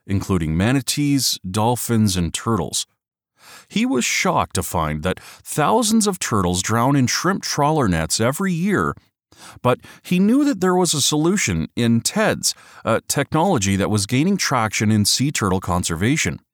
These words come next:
"This isn't one of those unsolvable problems on the planet," says Pilcher. "We just needed to do it." That was the beginning of the ted program in Malaysia.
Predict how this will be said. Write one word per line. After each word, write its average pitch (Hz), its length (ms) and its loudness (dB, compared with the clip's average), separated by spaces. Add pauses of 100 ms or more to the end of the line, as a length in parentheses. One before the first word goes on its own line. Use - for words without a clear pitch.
(840)
"This - 180 2
isn't 311 260 2
one 139 140 2
of 123 100 0
those 117 200 2
unsolvable 123 720 2
problems 113 540 2
on 95 120 2
the 76 80 -4
planet," 175 480 0
says - 260 -4
Pilcher. 82 460 -4 (480)
"We 123 200 0
just 160 280 -2
needed 85 280 2
to 80 100 -2
do 135 280 2
it." - 180 -6 (760)
That 156 120 0
was 190 140 -2
the 175 100 -6
beginning 107 320 2
of 92 80 -2
the 92 100 -2
ted 87 340 -2
program 82 500 0
in 78 120 0
Malaysia. 101 540 0